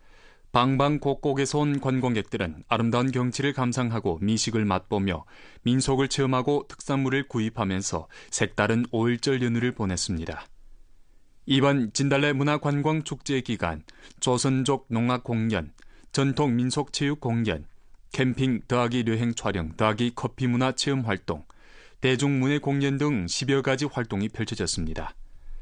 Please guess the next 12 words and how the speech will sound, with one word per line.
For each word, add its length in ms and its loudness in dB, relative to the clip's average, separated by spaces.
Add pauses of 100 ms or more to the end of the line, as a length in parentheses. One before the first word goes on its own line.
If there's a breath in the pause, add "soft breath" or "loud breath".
(580 soft breath)
주 360 4
공급 320 0
판매 240 0
합작사, 640 -4 (300)
화룡시 500 2
공급 380 0
판매 400 -2
합작사에서 640 -2
공동 500 0
주최한 560 -4 (360 loud breath)
제이 400 2
회 240 2